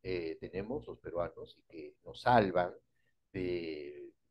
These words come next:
lo que podría haber ocurrido con el Perú. Uno, el mestizaje. Es decir, hay un mestizaje real que comenzó desde el momento en que los españoles pusieron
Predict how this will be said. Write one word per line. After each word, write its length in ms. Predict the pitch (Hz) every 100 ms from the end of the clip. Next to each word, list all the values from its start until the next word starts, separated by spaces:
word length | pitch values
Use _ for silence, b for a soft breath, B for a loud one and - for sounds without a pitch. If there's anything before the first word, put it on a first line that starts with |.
| _
lo 120 | 92
que 140 | - -
podría 400 | 92 104 123 110
haber 200 | 104 107
ocurrido 600 | 107 - - 117 87 78
con 160 | 80
el 80 | -
Perú. 300 | - 73 69 _ _ _
Uno, 460 | 269 147 85 69 - _
el 100 | 82
mestizaje. 600 | 78 - 76 76 - - _ _ _ _ _ _ _ 95
Es 100 | 98
decir, 280 | 98 113
hay 120 | 117 120
un 80 |
mestizaje 560 | 117 123 - - - 120
real 520 | - 90 90 82 - _ _ _ _ _
que 140 | - 113
comenzó 720 | 104 92 92 - 151 185 - _ _ _
desde 640 | 113 113 110 110 110 113 - -
el 200 | 117 117
momento 600 | 117 120 170 165 139 117
en 60 |
que 100 | 107
los 160 | 101 90
españoles 460 | - 101 117 117 -
pusieron 400 | 120 117 104